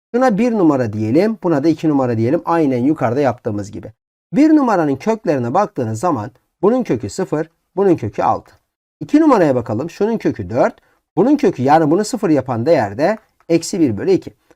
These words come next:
Yazalım tablomuza. Bir tane eksi bir bölü ikimiz var. Bir tane sıfır var. Bir tane dört var. Bir tane de altı var sevgili arkadaşlarım. Şöyle kök tablosunu da yine oluşturuyorum.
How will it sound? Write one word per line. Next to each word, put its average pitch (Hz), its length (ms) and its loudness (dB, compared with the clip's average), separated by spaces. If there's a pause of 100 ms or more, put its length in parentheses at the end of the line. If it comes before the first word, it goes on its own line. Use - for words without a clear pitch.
(160)
Yazalım 262 380 4
tablomuza. 117 600 -2
Bir 220 40 -6
tane 156 300 2
eksi 156 220 0
bir 147 140 4
bölü 139 140 2
ikimiz 120 340 -4
var. 101 180 -6 (360)
Bir 214 60 -8
tane 196 260 2
sıfır 156 260 -6
var. 107 240 -4 (120)
Bir 214 120 -6
tane 151 320 2
dört 110 220 -6
var. 226 160 0
Bir - 60 -2
tane 139 260 -2
de 247 60 -2
altı 165 280 0
var 117 120 -2
sevgili 113 400 -6
arkadaşlarım. 110 680 -8 (480)
Şöyle 160 360 2
kök 160 240 -4
tablosunu 131 520 -4
da 120 60 -2
yine 110 300 -4 (260)
oluşturuyorum. 165 840 0